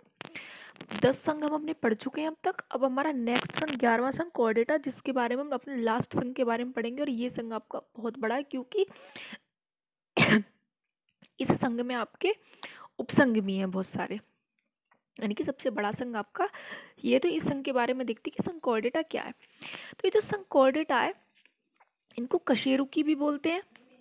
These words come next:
तो इनको कशेरुकी या chordata भी कहते हैं। कशेरुकी इन्हें इसलिए कहते हैं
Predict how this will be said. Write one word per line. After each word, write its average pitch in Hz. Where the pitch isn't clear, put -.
तो -
इनको 254
कशेरुकी 262
या 381
chordata 220
भी 247
कहते 262
हैं। 302
कशेरुकी 294
इन्हें 339
इसलिए 285
कहते 302
हैं 359